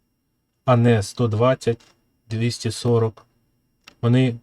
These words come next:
буває таке, що система на нього встановлюється, а потім просто не бачить його.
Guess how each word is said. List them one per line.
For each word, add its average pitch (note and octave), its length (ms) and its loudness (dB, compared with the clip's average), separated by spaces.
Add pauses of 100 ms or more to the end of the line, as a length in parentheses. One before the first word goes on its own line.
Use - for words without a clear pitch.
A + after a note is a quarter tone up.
(120)
буває A#2+ 340 2
таке, C#3+ 320 -2
що A2 380 -2
система A#2+ 460 -4
на A2+ 140 2
нього A2+ 200 -2
встановлюється, D3 880 -2 (120)
а C3+ 120 -4
потім B2 500 -2 (160)
просто C3 420 0
не A2+ 120 0
бачить G#2+ 360 -2
його. G#2 180 -10